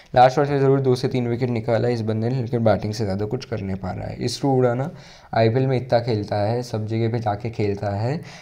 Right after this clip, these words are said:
प्लस इनके टीम के लिए अच्छा परफॉर्मेंस देता है, फिर भी इस बंदे को बाहर रखा जा रहा है। क्यों ब-, क्यों रखा जा रहा है मुझे ही नहीं पता। बीस मैचेस में टू ट्वेंटी नाइन रन्स,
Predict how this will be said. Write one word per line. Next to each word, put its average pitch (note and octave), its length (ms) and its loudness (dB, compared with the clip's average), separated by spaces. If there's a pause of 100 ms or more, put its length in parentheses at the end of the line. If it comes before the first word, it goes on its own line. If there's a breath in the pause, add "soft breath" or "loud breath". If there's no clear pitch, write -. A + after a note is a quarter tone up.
(140 loud breath)
प्लस B2+ 200 4
इनके A#2+ 260 -2
टीम A#2 240 -2
के B2+ 100 -2
लिए B2+ 80 6
अच्छा A#2 220 -2
परफॉर्मेंस A2 440 -2
देता G2+ 260 -2
है, B2 100 0
फिर B2+ 180 -4
भी B2+ 140 0
इस B2+ 80 2
बंदे A2+ 280 2
को A#2+ 120 -2
बाहर G#2 240 0
रखा G2+ 240 -2
जा G2+ 200 0
रहा G#2 120 -2
है। B2+ 60 0
क्यों C3+ 320 -10
ब-, B2+ 320 6
क्यों D3 140 4
रखा C3+ 180 4
जा A#2 140 4
रहा C3 120 0
है C#3+ 60 -2
मुझे A2+ 200 0
ही G#2+ 60 -2
नहीं G#2 100 -4
पता। G2 280 -4
बीस B2 280 -2
मैचेस B2 240 -2
में B2 100 -4
टू B2+ 140 -4
ट्वेंटी A#2 280 -2
नाइन A#2 220 0
रन्स, E3+ 220 0